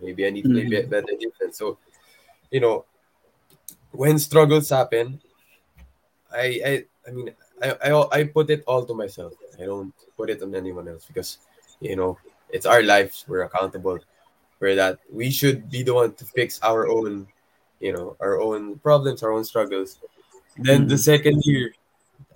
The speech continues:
Speaker 1: it was also tough because, you know, I thought that having a,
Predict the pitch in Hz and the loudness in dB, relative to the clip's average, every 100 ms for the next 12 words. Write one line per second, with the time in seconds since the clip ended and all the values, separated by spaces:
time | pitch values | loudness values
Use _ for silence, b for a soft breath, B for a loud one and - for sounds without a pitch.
0 | - 101 117 113 131 123 120 - 131 123 | -16 -12 -10 -2 0 0 -6 -2 -2 -2
1 | 113 113 117 - _ _ _ _ _ _ | -6 -6 -6 -12 _ _ _ _ _ _
2 | _ 107 98 101 110 - 120 113 113 110 | _ -10 -6 -4 -4 2 2 2 2 0
3 | - _ _ _ _ _ _ _ _ _ | 0 _ _ _ _ _ _ _ _ _
4 | - 117 113 110 120 117 - - 107 104 | -12 0 0 2 -2 -6 -8 -8 -4 -2
5 | 104 101 | -2 -4